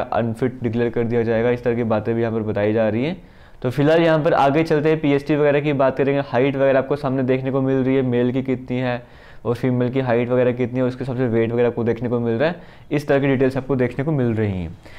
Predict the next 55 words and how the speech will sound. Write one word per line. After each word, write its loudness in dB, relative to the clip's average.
ये 4
ऑफिशियल 2
नोटिफिकेशन 0
आपको 0
हमारे 2
Telegram 2
पर 2
मिल 0
जाएगा, 4
वहाँ 2
पे 0
जाके 0
आप -2
एक्स्ट्रा -4
डिटेल्स 2
देख 0
सकते -2
हो। 2
हालांकि 2
यहाँ 4
पर 0
एंड 2
में 4
आपको 0
step 0
by 4
step -2
प्रोसीजर -2
भी 2
बताया 4
गया 4
है, -6
आप 2
किस 0
तरह 4
से 0
अप्लाई 2
वगैरह 2
कर 0
सकते -4
हो, 0
वो 0
सारी 0
डिटेल्स 0
भी -2
आपको 0
यहाँ 0
पर 0
इस -4
पीडीएफ़ -4
में -2
देखने -4
को -4
मिलती -2
हैं। -2